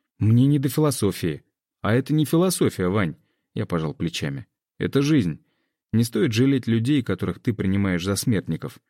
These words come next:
потому что ты сам находишься в точно таком же положении. Нет ничего вечного. Мы неизбежно расстаемся с близкими людьми. Буднично, не воспринимая этого, многие вещи мы делаем в последний раз. Даже сейчас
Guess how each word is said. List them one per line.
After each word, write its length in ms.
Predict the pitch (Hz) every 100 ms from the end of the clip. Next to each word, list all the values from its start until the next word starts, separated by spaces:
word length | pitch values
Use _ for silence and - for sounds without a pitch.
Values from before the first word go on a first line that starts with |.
| _ _
потому 240 | 107 123 151
что 180 | - -
ты 140 | 143
сам 240 | - 139
находишься 560 | 98 95 160 104 - 80
в 80 | -
точно 320 | 147 - 110
таком 320 | 117 117 98
же 80 | 90
положении. 680 | 107 101 104 104 85 71 65 _ _ _ -
Нет 260 | 160 180
ничего 360 | 170 - 147 156
вечного. 540 | 160 127 - 73 71 - _ _ -
Мы 100 | 98
неизбежно 600 | 104 98 113 120 98 87
расстаемся 580 | 82 98 95 92 -
с 60 | 85
близкими 480 | 87 95 - 87 85
людьми. 420 | 85 85 76 - _ _ _ -
Буднично, 580 | 120 160 131 104 -
не 120 | 85 85
воспринимая 640 | 85 - 92 101 113 98
этого, 320 | 85 78 73 - -
многие 340 | 127 165 120
вещи 280 | 131 117 -
мы 120 | 85
делаем 300 | 85 82 73
в 100 | 69
последний 440 | 85 82 85 80 80
раз. 260 | 71 - _ _ _
Даже 260 | - 92 90
сейчас 640 | - 95 - 101 73 -